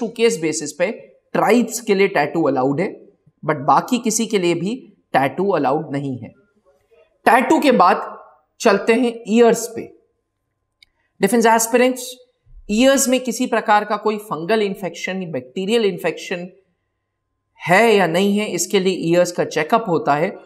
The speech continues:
और एक सौ दस सेंटीमीटर की दूरी से हियरिंग टेस्ट होता है। एक सौ दस सेंटीमीटर की दूरी से डॉक्टर्स विस्पर करते हैं और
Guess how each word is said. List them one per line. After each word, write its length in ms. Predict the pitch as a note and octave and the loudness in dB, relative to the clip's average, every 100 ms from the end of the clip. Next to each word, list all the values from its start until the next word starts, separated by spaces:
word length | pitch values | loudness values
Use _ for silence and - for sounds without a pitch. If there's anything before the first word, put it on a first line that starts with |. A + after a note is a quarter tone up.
| - | -2
और 240 | - A3 - | 0 0 0
एक 200 | A#3+ C4 | 0 2
सौ 220 | - F4 D4 | 2 2 2
दस 360 | F#3+ B3 B3 | 4 2 2
सेंटीमीटर 580 | G#3+ G3+ G#3+ G#3 G#3 A3+ | -2 0 0 -2 2 2
की 160 | A3 G3+ | 2 -6
दूरी 340 | C#3+ G3 A#3 | -2 -2 -2
से 320 | - A2 - _ _ _ _ _ _ | -2 -6 -10 _ _ _ _ _ _
हियरिंग 460 | F#3 G3+ B3 C4+ B3+ C4 | 4 6 6 6 2 0
टेस्ट 300 | F3+ - - | -2 -2 -8
होता 280 | B2+ - B2 | -8 -6 -10
है। 160 | G2 _ _ _ _ _ - | -14 _ _ _ _ _ -2
एक 140 | D#3 D#3+ | -2 0
सौ 140 | G3 | 0
दस 240 | F3 A3+ | 2 0
सेंटीमीटर 500 | A3+ F#3+ G3+ F#3+ G3 | 0 -2 -4 -2 -4
की 120 | F#3 E3+ | -4 -4
दूरी 280 | D3+ D#3+ | -2 -2
से 460 | E3 F3 G3 - - _ _ E3 | -2 -4 -6 -10 -20 _ _ -2
डॉक्टर्स 420 | D#3 - G3+ D3+ | 0 2 0 0
विस्पर 380 | C#3+ - A#3 A3 | -4 -2 0 2
करते 320 | F3+ E3+ - | 2 0 -4
हैं 380 | F3+ A3 - _ - | -6 -6 -12 _ 2
और 200 | A#3 | 4